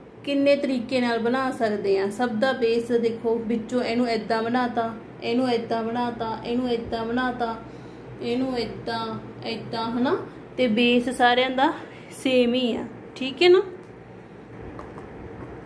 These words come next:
ਦੇਖੋ ਹੁਣ ਇਹਨੂੰ ਮੈਂ ਸੁਕਾ ਲਿਆ ਡਰਾਇਰ ਨਾਲ base, ਠੀਕ ਹੈ।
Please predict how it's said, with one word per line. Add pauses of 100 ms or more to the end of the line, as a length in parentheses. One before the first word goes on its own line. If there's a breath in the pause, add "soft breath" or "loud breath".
(240)
ਦੇਖੋ
ਹੁਣ
ਇਹਨੂੰ
ਮੈਂ
ਸੁਕਾ
ਲਿਆ
ਡਰਾਇਰ
ਨਾਲ (100)
base,
ਠੀਕ
ਹੈ।